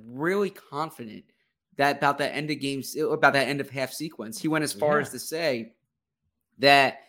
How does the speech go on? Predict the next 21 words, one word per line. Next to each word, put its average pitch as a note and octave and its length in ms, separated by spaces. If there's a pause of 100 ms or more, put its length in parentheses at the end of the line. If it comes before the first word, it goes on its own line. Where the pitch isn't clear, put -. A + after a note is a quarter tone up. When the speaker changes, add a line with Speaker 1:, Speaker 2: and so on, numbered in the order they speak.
(480)
Speaker 1:
he C3 400
feels E3 320
comfortable D#3 340
he C#3 160
would, C#3+ 280
he C3 200
would D3 140
do D#3 140
that C#3+ 140
again. C3 420
They D3+ 400 (220)
wanted D3 300
to C3+ 60
have C#3 160
a - 60
sideline D3 540
pass B2+ 360
there. A2 320 (840)
But G#3 160
if G3+ 140
you, F#3+ 180